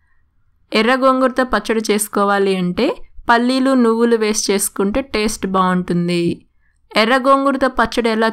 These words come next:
చేసుకోవాలో కింద డిస్క్రిప్షన్ బాక్స్‌లో లింక్ పెడుతున్నాను, ఒకసారి ఓపెన్ చేసి చూడండి. పచ్చడి ఐదు నిమిషాలు ఉడికింది. ఇప్పుడు ఒకసారి కలుపుకొని స్టవ్ ఆఫ్ చేసుకోండి.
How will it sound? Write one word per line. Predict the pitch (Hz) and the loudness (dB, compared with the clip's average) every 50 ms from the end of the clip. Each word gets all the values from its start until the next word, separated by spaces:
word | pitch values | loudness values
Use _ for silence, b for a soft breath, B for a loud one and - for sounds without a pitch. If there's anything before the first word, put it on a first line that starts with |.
| - 220 | 0 -2
చేసుకోవాలో | 202 - - - - - 190 190 190 185 185 190 185 185 - - - | -2 -2 -2 -6 -4 -2 0 0 0 0 0 0 0 -2 -4 -4 -2
కింద | - 214 226 240 | 0 0 2 2
డిస్క్రిప్షన్ | 240 214 214 214 - - 226 220 - 247 220 214 196 | 2 0 0 -2 -2 -4 -4 -4 -2 -2 -2 0 0
బాక్స్‌లో | 202 190 - - - - 196 185 | 0 -2 -4 -4 -4 -2 -2 0
లింక్ | 180 180 180 185 - - | 0 0 -2 -2 -4 -4
పెడుతున్నాను, | 196 185 190 - 185 180 180 180 180 175 175 220 311 302 233 | -4 -4 -2 -2 -2 0 0 0 2 2 2 2 0 0 -2
ఒకసారి | 226 - - - 208 196 202 233 226 | -4 -4 -4 -4 -2 0 0 0 0
ఓపెన్ | 208 - - 196 214 214 | 0 -2 0 0 0 0
చేసి | 208 185 - - 185 | -2 -4 -4 -4 -6
చూడండి. | - - - 185 180 180 175 170 170 170 170 165 165 170 - - _ _ _ _ _ _ _ _ _ _ _ - - | -4 -2 -2 -2 0 0 -2 -2 -2 0 -2 -2 -2 -4 -8 -12 _ _ _ _ _ _ _ _ _ _ _ -2 0
పచ్చడి | 233 233 - 285 285 277 | 0 0 2 0 2 2
ఐదు | 254 233 220 | 2 2 2
నిమిషాలు | 220 220 220 - 240 226 226 226 214 | 2 0 0 0 0 0 0 2 2
ఉడికింది. | 208 196 196 202 - 208 196 190 190 220 285 | 2 0 0 -2 -2 -4 -2 -2 -2 0 0
ఇప్పుడు | 311 285 - 233 220 | 0 0 0 -2 -4
ఒకసారి | 214 - - - 220 214 214 226 | -4 -4 -4 -4 -2 0 0 0
కలుపుకొని | 220 - 214 202 202 208 202 - 202 208 254 285 | 0 0 -2 -2 -2 -4 -6 -4 -2 -2 -2 -2
స్టవ్ | - - 240 208 202 202 | -2 -2 0 0 2 2
ఆఫ్ | 202 196 196 - | 0 0 -2 -2
చేసుకోండి. | - 180 175 - 175 175 - 175 170 170 170 170 170 170 | -4 -6 -6 -6 -8 -8 -6 -4 -4 -2 -2 -2 -4 -4